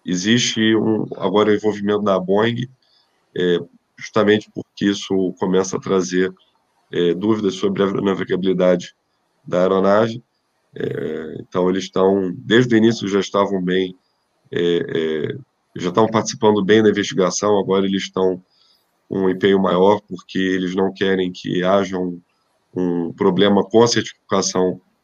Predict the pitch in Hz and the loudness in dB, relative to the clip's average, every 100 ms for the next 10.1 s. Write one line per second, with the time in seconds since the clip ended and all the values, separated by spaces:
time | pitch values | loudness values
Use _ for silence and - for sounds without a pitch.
0 | _ - 87 85 82 87 - - 98 98 | _ -8 -4 -4 -4 -6 -8 -4 0 2
1 | 92 101 110 107 90 90 92 87 107 113 | 2 4 2 2 -2 -2 -4 -2 0 0
2 | - - 120 - _ _ _ _ - 107 | 0 -10 -18 -20 _ _ _ _ -6 -4
3 | 104 110 117 120 113 117 - 110 113 117 | 0 4 6 6 4 0 2 4 4 4
4 | 117 107 107 110 104 101 101 113 - _ | 2 2 2 2 0 0 -4 -4 -8 _
5 | _ _ _ _ - 87 87 - 87 82 | _ _ _ _ -8 -6 -4 -4 -6 -8
6 | 82 82 - 107 110 98 90 95 92 92 | -8 -10 -2 2 2 -2 -6 -4 2 4
7 | 110 117 120 - - 90 92 92 92 92 | 4 2 -2 -10 -6 -2 0 0 -2 -2
8 | 90 85 92 90 82 76 - _ _ _ | -4 -2 0 0 -4 -10 -20 _ _ _
9 | _ _ _ _ 87 98 98 - 95 104 | _ _ _ _ 0 2 2 0 2 2